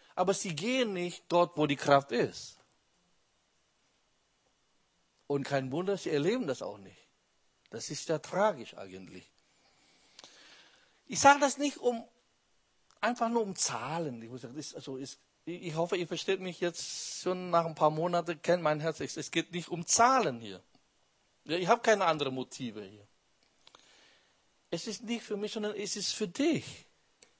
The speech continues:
Für dich, die online so, das ist jetzt für dich. Das, was wir hier machen, ist für dich, nicht für mich.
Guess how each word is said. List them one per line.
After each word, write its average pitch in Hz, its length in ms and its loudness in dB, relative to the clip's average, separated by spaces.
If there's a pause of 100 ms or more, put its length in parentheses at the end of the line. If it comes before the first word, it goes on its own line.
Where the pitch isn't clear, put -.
(2250)
Für 160 140 -2
dich, 226 220 -2
die 202 240 -4
online 214 340 6
so, 185 140 -2
das 175 180 -2
ist 196 140 -4
jetzt 220 220 -2
für 220 160 -4
dich. 247 280 -6
Das, 277 300 2
was 190 180 -2
wir 214 140 -4
hier 208 160 2
machen, 151 380 -4
ist 156 200 -8
für 147 140 -8
dich, 262 460 -4
nicht 240 160 -8
für 139 120 -8
mich. 123 260 -10